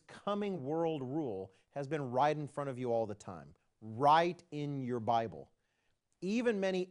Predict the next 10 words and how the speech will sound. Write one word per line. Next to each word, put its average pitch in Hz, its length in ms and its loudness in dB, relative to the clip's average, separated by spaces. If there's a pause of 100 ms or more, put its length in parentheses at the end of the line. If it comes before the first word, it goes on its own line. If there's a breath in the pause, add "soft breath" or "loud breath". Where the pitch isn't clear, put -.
atheists 151 680 -4
are 131 120 0
familiar 156 480 -4
with 131 160 -2
Jesus' 156 440 -4
promise 170 500 -6
recorded 156 400 -4
in 143 80 -8
Matthew 139 360 -6
five, 92 420 -8